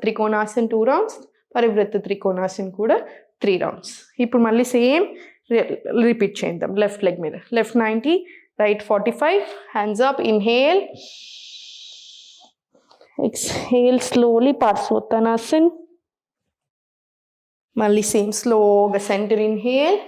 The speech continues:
ఎక్స్‌హేల్ పార్శ్వోత్తానాసన్ వచ్చి స్లోగా పైనకి, మళ్ళీ రెండు కాళ్ళు స్ట్రైట్ చేసేసుకొని ఇన్‌హేల్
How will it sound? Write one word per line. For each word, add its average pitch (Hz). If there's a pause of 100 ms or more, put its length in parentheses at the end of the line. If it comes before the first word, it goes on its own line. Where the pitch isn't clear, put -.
(100)
ఎక్స్‌హేల్ 254
పార్శ్వోత్తానాసన్ 214
వచ్చి 214 (640)
స్లోగా 208
పైనకి, 240 (220)
మళ్ళీ 196
రెండు 214
కాళ్ళు 202
స్ట్రైట్ 220
చేసేసుకొని 226
ఇన్‌హేల్ 277